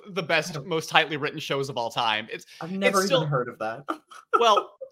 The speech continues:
Speaker 1: I haven't seen it, but I know that it's, it's known for having very good tight writing.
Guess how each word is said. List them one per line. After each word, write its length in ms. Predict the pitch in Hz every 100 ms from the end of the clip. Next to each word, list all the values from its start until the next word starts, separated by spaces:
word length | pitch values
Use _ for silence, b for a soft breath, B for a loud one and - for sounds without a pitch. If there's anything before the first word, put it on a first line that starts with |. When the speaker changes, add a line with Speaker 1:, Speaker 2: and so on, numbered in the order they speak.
| -
Speaker 1:
I 120 | 196
haven't 240 | 185 156
seen 240 | - 147 123
it, 160 | -
but 100 | 160
I 100 | 156
know 200 | 165 165
that 120 | 151 135
it's, 480 | 127 _ - - -
it's 180 | 175 180
known 320 | 185 180 170
for 160 | 170
having 300 | 156 147 139
very 240 | 131 131 127
good 240 | 131 127
tight 220 | 139 120
writing. 340 | 113 110 104